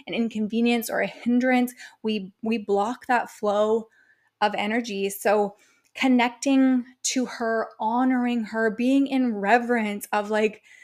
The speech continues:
this portal that literally is the hu-, reason for <laughs> human life, okay?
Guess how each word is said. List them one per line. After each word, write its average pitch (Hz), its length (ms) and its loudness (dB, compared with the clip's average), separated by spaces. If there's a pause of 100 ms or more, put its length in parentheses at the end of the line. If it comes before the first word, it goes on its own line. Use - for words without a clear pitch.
(540)
this 285 220 0 (120)
portal 269 680 0
that 202 180 -2
literally 277 460 0
is 269 120 -4
the 254 80 0
hu-, - 380 -12
reason 277 360 2
for 269 100 0
<laughs> - 20 0
human 269 560 4
life, 214 720 -4 (580)
okay? 226 420 -6